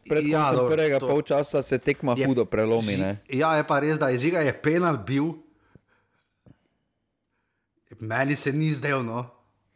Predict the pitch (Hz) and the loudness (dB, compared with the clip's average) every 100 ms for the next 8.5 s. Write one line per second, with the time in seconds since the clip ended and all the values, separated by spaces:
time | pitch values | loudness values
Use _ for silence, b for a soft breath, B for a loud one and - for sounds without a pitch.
0 | _ _ _ _ _ _ _ _ _ _ | _ _ _ _ _ _ _ _ _ _
1 | _ - - - - - 110 107 120 110 | _ -14 -14 -16 -20 -10 -4 4 6 6
2 | 95 101 107 107 113 104 107 104 95 92 | 4 0 -2 2 4 4 4 2 0 -10
3 | - b b b b b b _ - 185 | -12 b b b b b b _ -2 2
4 | 185 165 165 196 170 123 117 127 - 123 | 2 2 0 2 0 0 -2 -6 -6 -4
5 | 117 127 - 151 131 147 - 113 123 113 | -2 -2 -4 -8 -2 0 2 2 0 0
6 | 143 185 - - _ _ _ _ _ - | -4 -4 -8 -20 _ _ _ _ _ -20
7 | - - - 113 123 127 131 113 113 120 | -20 -10 -2 0 0 0 0 0 0 -2
8 | 113 123 131 - - | -2 -2 -2 -4 -16